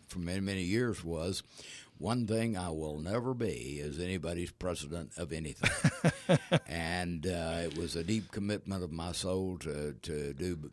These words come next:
evangelism, and I had no interest in, in any of this other. I've now been president of three institutions and, uh, once president of Southern Baptist Convention. So, uh, it's a way that God has of correcting you,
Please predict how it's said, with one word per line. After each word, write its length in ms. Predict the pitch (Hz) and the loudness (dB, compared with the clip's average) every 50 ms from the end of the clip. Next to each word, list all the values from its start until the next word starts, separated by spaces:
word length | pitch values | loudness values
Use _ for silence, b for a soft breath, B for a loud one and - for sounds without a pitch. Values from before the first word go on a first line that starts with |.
| - 69 | -8 -6
evangelism, 960 | 73 76 73 82 90 101 107 98 73 92 95 98 98 92 101 98 107 104 82 | -6 -4 -2 0 0 0 0 0 -2 -2 -2 -2 -2 -2 -2 -4 -4 -4 -4
and 220 | 65 65 67 69 | -6 -8 -8 -8
I 120 | 67 65 67 | -6 -6 -6
had 160 | 76 73 67 | -6 -6 -6
no 220 | 69 73 76 82 95 | -4 -4 -4 -2 -2
interest 460 | 101 95 - 92 87 78 - - - | -4 -4 -4 -4 -6 -6 -6 -8 -8
in, 360 | 73 71 71 73 69 65 65 | -8 -6 -6 -6 -8 -8 -8
in 580 | 69 65 64 69 71 69 69 69 64 60 60 - - - | -8 -8 -8 -8 -8 -6 -6 -8 -8 -10 -12 -14 -12 -10
any 180 | 78 82 78 | -8 -6 -6
of 100 | 76 67 | -6 -8
this 200 | 62 69 65 - | -8 -8 -6 -4
other. 320 | 87 92 95 90 98 95 - B B B B B B B B B | -4 -2 -2 -2 -4 -4 -6 B B B B B B B B B
I've 100 | 71 87 | -6 -4
now 200 | 87 92 95 98 | -2 0 0 0
been 220 | 92 82 92 92 85 | 0 0 -2 -2 -2
president 440 | - 87 85 87 80 76 85 85 | -2 -2 -2 -2 -2 -4 -6 -6
of 100 | 85 76 | -8 -8
three 280 | - 85 90 98 92 87 | -6 -4 -2 0 0 2
institutions 1080 | 92 95 85 - - 85 80 - 90 82 85 82 - 85 80 85 87 87 87 85 - - - - | 0 0 -2 -4 -4 -6 -4 -2 -2 -2 -2 -2 -2 -4 -2 -2 -2 -2 -2 -2 -2 -4 -4 -4
and, 520 | 76 80 78 76 73 73 73 78 80 76 | -6 -4 -4 -2 -4 -4 -4 -4 -4 -4
uh, 260 | 80 78 73 76 76 71 | -4 -4 -4 -4 -4 -6
once 300 | 64 67 76 80 76 - | -6 -6 -6 -6 -8 -8
president 400 | - 82 82 80 76 73 80 80 | -8 -6 -6 -6 -4 -6 -6 -6
of 60 | 67 | -4
Southern 240 | - 76 73 76 71 | -4 -4 -4 -6 -6
Baptist 300 | 73 76 76 - - - | -6 -6 -6 -8 -8 -10
Convention. 560 | 76 73 71 71 71 65 65 69 76 78 71 | -10 -8 -8 -6 -8 -8 -8 -8 -6 -4 -4
So, 260 | - - 73 73 69 - B B B B B B B B | -4 -4 -4 -6 -8 -10 B B B B B B B B
uh, 340 | - 78 85 85 82 82 80 69 64 | -4 -2 0 0 2 0 -2 -2 -4
it's 220 | 67 95 87 92 | -6 -6 -4 -2
a 40 | 101 | 0
way 320 | 107 107 104 101 107 104 | 2 2 4 4 4 4
that 240 | 101 98 101 92 - | 4 2 0 -2 -2
God 240 | - 90 87 85 80 | -2 -2 -2 -2 -2
has 280 | 87 85 85 85 80 | -2 0 0 -2 -2
of 140 | 80 78 - - | -4 -8 -8 -8
correcting 560 | - 98 92 90 85 - - 76 76 76 78 | -6 -4 -2 -2 -4 -4 -6 -8 -6 -6 -4
you, 280 | 78 80 87 101 101 | -2 -2 -2 -2 -2